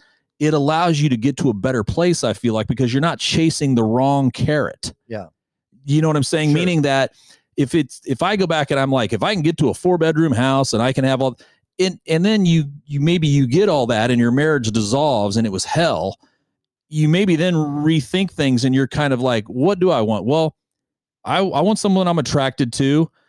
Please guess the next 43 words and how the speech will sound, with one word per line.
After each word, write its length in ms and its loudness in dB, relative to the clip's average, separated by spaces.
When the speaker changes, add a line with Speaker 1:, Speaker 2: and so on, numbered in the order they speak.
Speaker 1:
but 120 0
I 40 2
also 300 2
want 220 2
just 220 0
as 100 0
much 220 0
someone 380 0
that's, 280 -4
that's 300 -4
easygoing 600 2
with, 200 0
that 100 -2
I 100 -2
flow 540 0
with 260 0
nicely. 460 -4
I 40 0
Speaker 2:
Yeah. 60 0
Speaker 1:
never 240 2
would 140 0
have 80 -4
thought 240 -2
of 80 0
that 260 0
when 160 0
I 120 0
was, 260 -2
you 100 0
know, 140 0
younger. 340 0
I 60 0
would 120 0
have 80 -4
thought, 280 0
"If 180 -4
we 80 2
get 140 0
married, 340 2
we're 100 2
gonna 140 0
flow," 300 0
like, 260 0